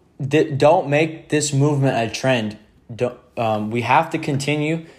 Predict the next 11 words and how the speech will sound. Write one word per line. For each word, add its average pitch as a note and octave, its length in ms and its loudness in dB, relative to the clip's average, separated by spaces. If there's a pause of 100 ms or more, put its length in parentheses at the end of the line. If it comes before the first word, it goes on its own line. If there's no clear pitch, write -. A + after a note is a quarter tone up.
(920)
to D#3 100 2
play E3 260 4
our D#3+ 160 4
part D#3+ 360 2
in C3 100 -4
this, A#2+ 400 -8 (100)
and A2 340 -6
whether C#3 340 2
that C3 200 4
is A2+ 140 -4
wearing C3 420 -4